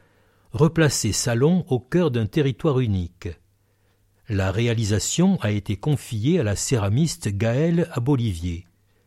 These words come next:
L'œuvre a été apposée sur des plaques de grès cuites à huit cent cinquante degrés et émaillée selon un procédé exigeant garantissant sa durabilité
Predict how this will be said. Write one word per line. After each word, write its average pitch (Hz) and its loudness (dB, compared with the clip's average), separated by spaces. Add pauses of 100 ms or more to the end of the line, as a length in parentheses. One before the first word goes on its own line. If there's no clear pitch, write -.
(320)
L'œuvre 107 2
a 101 0
été 98 -2
apposée 104 0
sur 98 -4
des 98 -2
plaques 113 -2
de 98 -2
grès 107 -4
cuites - -6
à 95 -4
huit 113 -4
cent 147 -2
cinquante 117 -2
degrés 104 -2 (640)
et 120 4
émaillée 123 4
selon 113 0
un 98 0
procédé 107 -2
exigeant 101 0
garantissant 104 -2
sa - -4
durabilité 113 -2